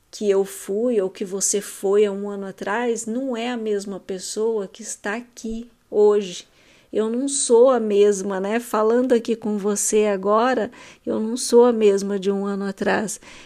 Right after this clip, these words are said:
E você me ouvindo agora também não é a mesma pessoa de um ano atrás. E esse código é muito precioso.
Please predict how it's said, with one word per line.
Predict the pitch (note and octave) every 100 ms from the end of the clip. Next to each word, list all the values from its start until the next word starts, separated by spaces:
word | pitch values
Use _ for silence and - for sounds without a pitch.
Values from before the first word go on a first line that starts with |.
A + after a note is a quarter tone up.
| -
E | -
você | F#3 G#3+ - A#3+
me | A#3 A3+
ouvindo | G#3+ F#3+ F3+ B3 E4 C4
agora | A3 G#3 G#3+ A#3+ A#3
também | G#3+ A3+ A3 A#3
não | B3 C4+ C#4+
é | C4 C4+
a | C4+
mesma | B3 B3+ B3+ A#3+
pessoa | A#3 G#3+ - A3 A#3 A3+
de | G3 F#3+
um | A#3+ B3+
ano | G#3 G#3+ A#3+ C#4 -
atrás. | B3+ B3+ G#3+ A3 G#3 - - _ - - - - _ -
E | B3+
esse | D4 -
código | C4 - A3 B3+ C4+ A3 B3
é |
muito | C4+ B3 A#3+ B3+ D4 B3+
precioso. | - G#3 G#3+ - G#3+ G3+ G#3 G#3 - -